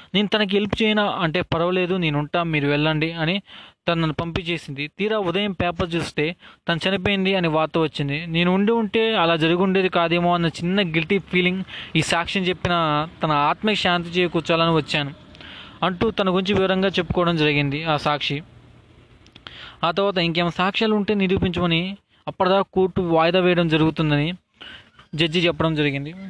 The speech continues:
అసలు వీళ్ళకి శిక్ష పడుతుందా? ప్లాన్ ప్రకారం తప్పించుకుంటారా? వీళ్ళు నిర్దోషాన్ని నిరూపించగలరా? అసలు వీళ్ళు ముగ్గురికి పరిచయం అయిన తర్వాత మొదట ఏ-, మొదట ఇలా ఇరుక్కోవడం కరెక్టేనా? అసలు వీళ్ళంతా ఎలా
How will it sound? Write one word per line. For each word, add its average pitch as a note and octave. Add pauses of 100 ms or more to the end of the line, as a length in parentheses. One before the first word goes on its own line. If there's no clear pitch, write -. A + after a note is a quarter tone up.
(600)
అసలు F3
వీళ్ళకి D#3+
శిక్ష C3+
పడుతుందా? E3 (500)
ప్లాన్ G#3
ప్రకారం G#3
తప్పించుకుంటారా? D3+ (420)
వీళ్ళు D#3
నిర్దోషాన్ని E3
నిరూపించగలరా? F3 (600)
అసలు A3
వీళ్ళు G3+
ముగ్గురికి F#3+
పరిచయం G3
అయిన F#3+
తర్వాత F#3 (160)
మొదట F3
ఏ-, F#3+
మొదట E3 (580)
ఇలా G3
ఇరుక్కోవడం F#3
కరెక్టేనా? D3+ (2000)
అసలు G#3
వీళ్ళంతా G3+
ఎలా G3+